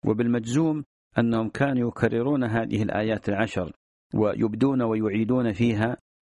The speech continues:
في إشارة إلى أن القارئ حينما يكرر هذه الآيات لا ريب ولا شك بأنها تضيف إليه إضافة جديدة، وهذا أسلوب قرآني، ولذلك ربنا جل وعلا في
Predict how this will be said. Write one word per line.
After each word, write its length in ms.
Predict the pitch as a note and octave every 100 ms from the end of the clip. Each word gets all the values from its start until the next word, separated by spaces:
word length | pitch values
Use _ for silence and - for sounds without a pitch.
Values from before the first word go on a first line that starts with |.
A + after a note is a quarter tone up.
| -
في 180 | C3+ D3
إشارة 340 | - F3+ D#3+
إلى 220 | - C3+
أن 440 | B2+ B2+ A#2+ A2+ A2+ _ _ -
القارئ 580 | A2 G#2+ D3+ E3 D3+ -
حينما 500 | - A#2+ A#2 A2+ A2
يكرر 540 | G#2 G2+ - E3+ C#3 A#2+
هذه 400 | A2+ A#2 G#2+ G#2
الآيات 560 | - G#2 G#2+ G#2+ G2+ - _ _ -
لا 220 | A2+ A2
ريب 280 | B2+ B2 G#2
ولا 260 | G#2 G#2+
شك 360 | G2 C3 - G#2+
بأنها 560 | G2 - A2 G#2+ G#2
تضيف 480 | G2+ G#2+ A2 B2 A2
إليه 540 | D#2 G#2+ A#2 G2+ G#2+ A#2 - _ _ _ -
إضافة 420 | A2 A2 A#2+ A2 -
جديدة، 720 | G2+ F#2+ G2 A2+ A2+ F2+ D2+ _ _ _ -
وهذا 600 | A2+ D3 D3+ C3+ C3 - B2
أسلوب 420 | - B2+ D3 B2+
قرآني، 800 | A#2 - G#2+ - B2+ A2+ F2 - _ _ -
ولذلك 520 | G2+ G#2 C3+ A#2 -
ربنا 400 | A#2+ A2+ A2 G#2
جل 280 | G2+ G#2 G#2
وعلا 400 | A2 G2+ G#2 F#2
في 320 | - G#2